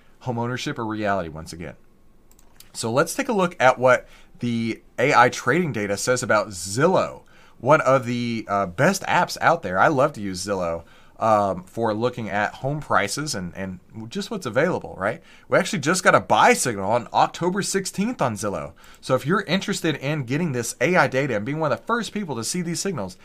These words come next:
head to O V T L Y R dot com to see why outliers win. Now let's go see what the internet says about this, right?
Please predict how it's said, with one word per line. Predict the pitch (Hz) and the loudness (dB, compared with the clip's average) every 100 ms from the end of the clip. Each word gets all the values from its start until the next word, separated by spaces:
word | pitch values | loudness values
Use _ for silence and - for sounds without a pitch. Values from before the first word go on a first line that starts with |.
| - - | -20 -6
head | 220 226 | -2 0
to | - | 0
O | 151 | 0
V | 170 | 0
T | - 165 - | -4 -4 0
L | 139 | 2
Y | 123 117 | 4 4
R | 117 143 | 6 4
dot | 101 - | 2 0
com | 131 | -4
to | 120 | -4
see | - | -4
why | 135 85 | -2 2
outliers | 107 120 98 90 113 | 4 4 2 -2 -6
win. | 98 87 | -8 2
Now | 127 | 4
let's | - | 4
go | 185 | 0
see | 165 | 2
what | 180 156 | 0 2
the | |
internet | 156 160 127 | 0 0 0
says | 127 117 | -2 0
about | 110 95 | 2 2
this, | 90 87 | -2 0
right? | 98 131 | 2 2